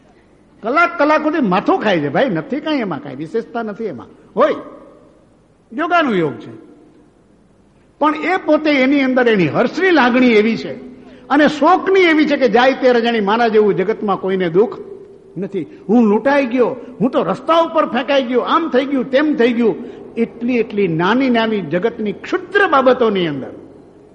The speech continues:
સાવ ક્ષુદ્ર, હલકી, તુચ્છ. આ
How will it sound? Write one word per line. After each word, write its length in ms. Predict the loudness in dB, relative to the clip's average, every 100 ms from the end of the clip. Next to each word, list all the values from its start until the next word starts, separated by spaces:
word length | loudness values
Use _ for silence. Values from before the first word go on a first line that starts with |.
| -20 _ -12 -2
સાવ 320 | 2 4 2
ક્ષુદ્ર, 420 | 0 -2 0 0
હલકી, 560 | 0 0 0 0 -2 -2
તુચ્છ. 400 | -2 -6 -6 -2
આ 140 | -2